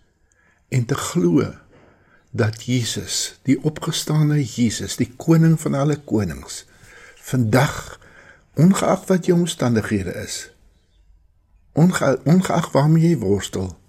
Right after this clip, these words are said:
vir jou sê, "Vrede vir jou." In die Hebreëus,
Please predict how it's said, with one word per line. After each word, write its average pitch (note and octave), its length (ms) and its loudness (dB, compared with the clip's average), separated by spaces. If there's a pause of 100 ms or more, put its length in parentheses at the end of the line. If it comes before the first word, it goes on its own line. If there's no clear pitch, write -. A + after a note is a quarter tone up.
(960)
vir - 200 0
jou A2+ 280 4
sê, - 460 -2 (960)
"Vrede - 840 -6 (640)
vir - 220 -8
jou." - 280 -10 (880)
In B2+ 80 2
die C3 160 2
Hebreëus, C#3+ 640 -2